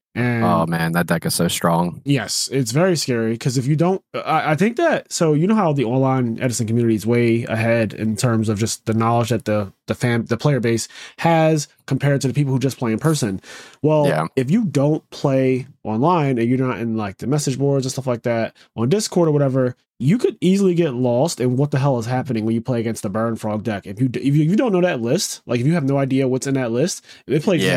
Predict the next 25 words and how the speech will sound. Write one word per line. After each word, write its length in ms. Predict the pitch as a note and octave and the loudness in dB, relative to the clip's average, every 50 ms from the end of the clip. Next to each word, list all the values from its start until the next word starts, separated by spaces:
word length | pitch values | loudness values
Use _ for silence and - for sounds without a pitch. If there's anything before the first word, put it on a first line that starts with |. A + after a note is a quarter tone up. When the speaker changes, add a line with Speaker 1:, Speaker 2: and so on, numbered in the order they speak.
| E2+ E2+ | 2 2
Speaker 1:
Magic 140 | E2 E2 E2 | 2 2 2
Cylinder. 260 | F3+ F3 F3+ A#2 B2 | 2 2 4 4 2
Speaker 2:
you, 60 | B2 - | 2 0
so, 260 | A#2 - - B2 G#2+ | 0 0 0 0 0
like, 260 | G#2 G#2+ G#2+ G2+ - - | 2 2 0 0 -2 -4
you 280 | - A2 F#2 G#2 C3+ | -10 -6 -2 0 2
could, 280 | D#3 E3 C#3+ G#2 G#2 F#2 - | 2 2 0 0 -4 -8 -2
you 160 | G2+ A2+ C3+ | 0 0 2
could 200 | C#3+ C3+ G2 F#2 | 2 0 0 0
be 140 | F#2+ G#2+ G2 | 0 0 0
given 280 | F2 G#2 G2 G2 F#2+ | 0 0 0 0 2
a 60 | F#2 | 2
Lava 380 | F2 F2+ F2+ F#2+ G2+ G2 F2+ F2 | 2 2 2 0 -2 -2 -4 -2
Golem 260 | F2 F2+ F2 F2 F2 | -2 0 0 0 0
and, 160 | E2+ F2 F2 | -2 -2 -2
like, 220 | F2 E2+ E2+ E2 - | -2 -2 -2 -2 -2
"Oh, 120 | - C#3+ D#3+ | 0 0 0
you 180 | A2+ F2+ A#2 C3 | 0 0 0 0
gave 160 | B2+ A#2+ A2+ | 0 0 0
me 120 | A2+ G#2 | 0 0
a 40 | F#2 | -2
three 240 | - - A#2 A2+ A#2 | -2 0 -2 -2 0
K 200 | - C3 G#2 F#2+ | 0 0 -2 -2
beater? 380 | F2 F#2 F#2+ A#2 C#3+ E3 F3 D#3+ | 0 0 0 0 2 0 0 0
Well, 380 | C#3+ G#2 F2+ F#2 F#2 F#2 F2+ | 0 0 0 0 0 0 -2